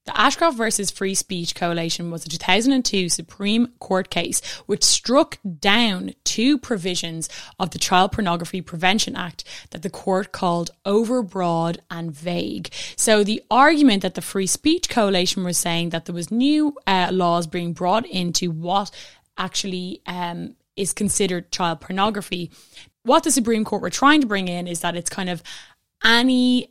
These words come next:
depiction of someone underage doing anything sexual. The Free Speech Coalition went against this and said it's too vague 'cause it could implement things like, uh, movies, for example, American Beauty. There's someone who is meant to be young engaging in sexual acts with Kevin Spacey,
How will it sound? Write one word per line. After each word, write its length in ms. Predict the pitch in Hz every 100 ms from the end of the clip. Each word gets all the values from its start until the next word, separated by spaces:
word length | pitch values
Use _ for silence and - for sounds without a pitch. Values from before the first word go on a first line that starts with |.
| -
depiction 640 | 226 - 196 - 190 175
of 120 | -
someone 360 | - 214 208 202
underage 640 | 190 185 185 175 170 170 151
doing 320 | 185 180 -
anything 380 | 185 185 160 175
sexual. 500 | - - - 175 - _
The 80 | 175
Free 240 | - 185
Speech 400 | 165 - 370 392
Coalition 580 | - 233 202 180 - 180 - - -
went 240 | 226 247
against 500 | 240 185 220 262 262
this 220 | 190 175
and 100 | 185
said 140 | 208 190
it's 160 | -
too 240 | - 277 247
vague 260 | 214 180
'cause 140 | 165 175
it 100 | 175
could 140 | 202
implement 540 | 202 208 202 190 175 -
things 320 | 185 175 170
like, 220 | 170 170 - - - -
uh, 240 | 190 175 180
movies, 640 | 220 330 285 196 180 -
for 100 | 196
example, 420 | 175 175 170 185
American 440 | 175 170 165 262
Beauty. 440 | 262 330 311 247 190
There's 300 | 175 175 170
someone 300 | 190 180 170
who 200 | 190 185
is 120 | 170
meant 340 | 175 175 180
to 80 | 220
be 100 | 202
young 600 | 254 240 294 254 208 95 349 370
engaging 560 | 185 180 180 170 196
in 100 | 196
sexual 380 | 190 175 - 226
acts 160 | 202 -
with 80 | 214
Kevin 300 | - 185 220
Spacey, 580 | - 285 - 208 185